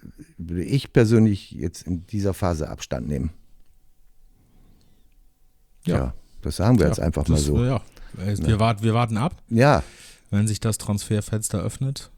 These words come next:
Speaker 1: Ja.
Speaker 2: äh, Anfang Januar.
Speaker 1: Ja, ja, das ist, äh, das wird ja wahrscheinlich vorher schon ein bisschen, äh, Diskussionen und, und, äh,
Speaker 2: Ja.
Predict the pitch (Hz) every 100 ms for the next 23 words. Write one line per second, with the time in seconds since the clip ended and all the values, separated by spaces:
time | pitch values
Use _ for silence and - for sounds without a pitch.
0 | - 123 117 76 113 113 110 117 110 110
1 | 107 113 113 113 110 - - - - -
2 | - 110 156 165 73 76 78 92 - -
3 | 113 110 101 104 - 107 107 95 101 104
4 | 95 113 117 90 101 92 92 - 92 90
5 | 90 82 87 87 101 - 95 - 101 98
6 | 92 82 85 82 82 82 82 80 73 82
7 | 82 90 90